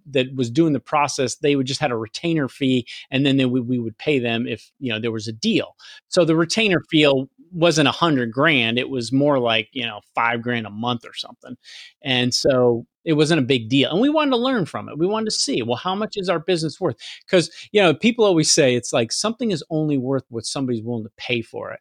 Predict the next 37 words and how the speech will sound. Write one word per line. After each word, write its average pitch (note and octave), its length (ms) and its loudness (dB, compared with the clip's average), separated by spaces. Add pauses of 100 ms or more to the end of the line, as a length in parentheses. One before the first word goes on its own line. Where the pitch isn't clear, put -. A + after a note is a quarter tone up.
(280)
Well, E3+ 100 2
that's A#3 160 2
kinda G#3 640 -2
what D3+ 280 2
we D#3 200 0
thought. A2 540 -4
And D#3 180 -2
that C#3+ 180 -2
was, C#3+ 360 -6
it's, C3 200 -10
it's D#3 200 -6
kind C3+ 220 -4
of B2 40 -6
true. - 140 0
Well, B2+ 80 0
then C#3 180 0 (200)
how G3 200 0
do G3 80 -2
you F#3+ 100 -2
find D#3+ 380 -6
out B3 220 -2
what B2 120 -6
somebody's A#2+ 360 -4
willing A2+ 220 -2
to G#2+ 60 -10
pay G#2+ 200 -6
for - 240 -16
it? - 40 -16
You C3+ 80 -6
kinda C3 280 -4
do A2+ 260 -2
have A2 160 -8
to A2+ 80 -14
go A2+ 220 -2
through A2+ 200 -8
this G#2 140 -12
process. - 760 -6